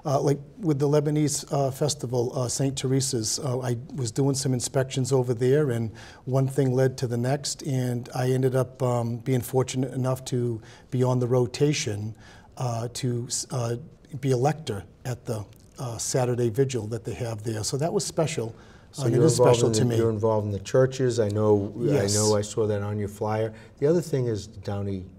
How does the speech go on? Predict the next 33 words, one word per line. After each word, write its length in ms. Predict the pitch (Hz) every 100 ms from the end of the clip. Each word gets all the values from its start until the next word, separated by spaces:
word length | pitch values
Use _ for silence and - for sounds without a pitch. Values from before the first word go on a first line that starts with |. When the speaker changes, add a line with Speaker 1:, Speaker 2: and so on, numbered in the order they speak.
| -
Speaker 2:
Little 200 | 95 82
League. 160 | 65 - - - - -
You're 140 | 113
the 80 | 139
Speaker 1:
Yes. 80 | 123
Speaker 2:
vice 180 | 120 110
president, 460 | 143 135 85 71 -
right? 140 | 117
Speaker 1:
Yes, 380 | 143 135 110 -
I'm 160 | 135 135
the 120 | 127
Downey 440 | - 135 143 147
Youth 500 | 147 135 135 135 - - - -
Vice 280 | 127 135 131
President 540 | - 123 120 123 117
there, 180 | 127 120
Downey 260 | 127 123 123
Youth 200 | 127 135
Baseball, 540 | 117 - 110 110 113 - - - -
and 240 | 123 120
I've 140 | 120 117
been 140 | 135
involved 340 | 131 135 127
there 120 | 127 123
for 100 | -
ten 260 | - 131
years 540 | 131 127 127 127 - -
as 160 | 117 107
a 40 |
coach, 480 | - 139 131 135 - -
as 160 | 113
a 40 | 120
mentor. 680 | 123 123 123 131 123 127